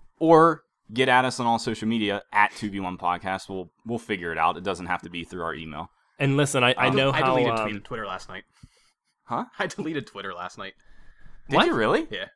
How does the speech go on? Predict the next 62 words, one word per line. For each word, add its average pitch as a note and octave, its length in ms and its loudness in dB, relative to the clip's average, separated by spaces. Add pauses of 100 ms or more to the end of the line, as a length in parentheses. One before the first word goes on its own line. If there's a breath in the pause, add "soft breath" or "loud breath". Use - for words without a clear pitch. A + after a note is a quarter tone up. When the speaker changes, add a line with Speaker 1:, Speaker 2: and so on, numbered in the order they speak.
(460)
Speaker 3:
Yeah, G2 160 -10
on C#3+ 100 -4
my C#3 100 0
phone. G2+ 280 -10 (180 soft breath)
Sometimes G3+ 500 -2
if F#3+ 140 -6
I've D#3+ 140 -2
had A#2+ 140 2
a B2 40 -2
couple B2+ 240 -6
beers, A2+ 460 -10 (120)
I, A2 120 -6
like, A2 260 -8 (200)
Speaker 1:
You're A3 120 -2
stupid. C#3+ 340 -4
Speaker 3:
why E3+ 200 6
am G#3+ 80 2
I G3 80 0
on E3 100 2
Speaker 1:
You F#3 80 4
Speaker 3:
Twitter? A3+ 200 10
Speaker 1:
make - 80 -6
Speaker 3:
It's - 100 -6
Speaker 1:
stupid A2 280 0
Speaker 3:
so C#3+ 140 2
dumb. C3 140 0
Speaker 1:
decisions. F#2+ 160 -2
Speaker 3:
So G#2 80 0
I B2+ 80 4
delete C3+ 200 2
Speaker 2:
Oh C#3+ 140 6
my B2 140 -2
Speaker 3:
Twitter G#2+ 140 -2
and G2+ 60 -6
Speaker 2:
God. G#2+ 300 2
Speaker 3:
re-download F#2+ 280 -4
it - 20 -10
in F2 100 -14
the F2 60 -16
morning. F2+ 300 -12 (100)
Speaker 2:
That's A3+ 160 0
Speaker 1:
You're C#3+ 100 -2
Speaker 2:
the G#3+ 80 4
most D3+ 460 4 (160)
Josh C3 440 0
Simon C3 380 0
thing B2 240 0
I've G#2+ 160 0
heard A2 220 -2
in G#2 60 2
Speaker 1:
It C#3+ 100 4
is. C3 80 6
It - 20 6
is G2+ 140 0
Speaker 2:
twenty A2+ 180 0
seventeen A#2 240 0
Speaker 1:
the A2+ 60 0
Speaker 2:
so G#2+ 100 2
Speaker 1:
most G2+ 160 0
Speaker 2:
far. G#2 60 -4
Speaker 1:
Josh F#2+ 240 4
Simon. F#2 320 -4